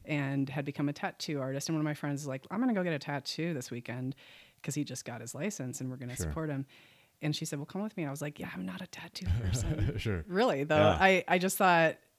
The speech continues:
Speaker 1: I loved art, but I wasn't into the permanency of an
Speaker 2: Mm.
Speaker 1: image, meaning I, I wasn't really sure that I'd ever seen anything that I would
Speaker 2: Mm-hmm.
Speaker 1: commit to
Speaker 2: Sure.
Speaker 1: skin. So, um, I went with her to,
Speaker 2: Yeah.
Speaker 1: just to hang out. And as soon as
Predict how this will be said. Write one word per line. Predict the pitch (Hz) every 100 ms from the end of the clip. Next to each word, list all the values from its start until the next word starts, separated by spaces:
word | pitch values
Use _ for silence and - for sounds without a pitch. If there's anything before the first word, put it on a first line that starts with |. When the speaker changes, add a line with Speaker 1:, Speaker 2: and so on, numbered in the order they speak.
| _ _
Speaker 1:
I | 175
loved | 170 165 160
art, | 156 160 156
but | 156
I | 151
wasn't | 147 151 151
into | 143 147 151 139
the | 135 131 143 - - - _ _ _ _ _ _ _ -
permanency | - 196 175 175 185 - 185 175 175 175
of | 160
an | 156
Speaker 2:
Mm. |
Speaker 1:
image, | 151 160 160
meaning | 160 151 151
I, | 143 139 -
I | 147
wasn't | 147 143 143
really | 143 139
sure | 131 - - 151 147 147 135 135 - - -
that | 160
I'd | 151 135
ever | 151 160
seen | - 147
anything | 139 139 139 135
that | 131
I | 131
would | 127
Speaker 2:
Mm-hmm. | 147
Speaker 1:
commit | - 135 113 - _ _
to | -
Speaker 2:
Sure. | 117
Speaker 1:
skin. | 95 120 143 - -
So, | - - 156 151 147 -
um, | 135 123 123 143 - _
I | 170
went | 180
with | 165 214
her | 196 143 151 202
to, | 180
Speaker 2:
Yeah. | 156 165
Speaker 1:
just | 165 - -
to | 170
hang | 165 160
out. | 156
And | 165 160
as | 156
soon | - 208
as | 196 190 -